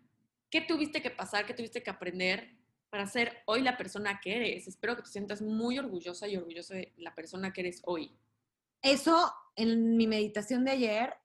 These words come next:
Speaker 2: lo único que quise fue enfocarme en estar orgullosos de quienes somos hoy, con lo que eres y con lo que no eres, con lo que tienes y con lo que no tienes, porque,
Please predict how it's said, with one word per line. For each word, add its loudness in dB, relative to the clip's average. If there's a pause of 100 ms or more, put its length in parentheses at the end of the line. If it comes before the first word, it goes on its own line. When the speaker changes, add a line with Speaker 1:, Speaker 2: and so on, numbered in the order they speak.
(360)
Speaker 2:
lo 4
único 0
que -6
quise -6
fue -6
enfocarme -4
en -2
estar -2
orgullosos -2
de -6
quienes -6
somos -6 (280)
hoy, 0 (340)
con 8
lo 6
que -2
eres 4 (100)
y 0
con 8
lo 4
que 0
no 4
eres, 0 (400)
con 6
lo 6
que 0
tienes 2
y -4
con 0
lo 0
que -2
no 0
tienes, 0 (240)
porque, 2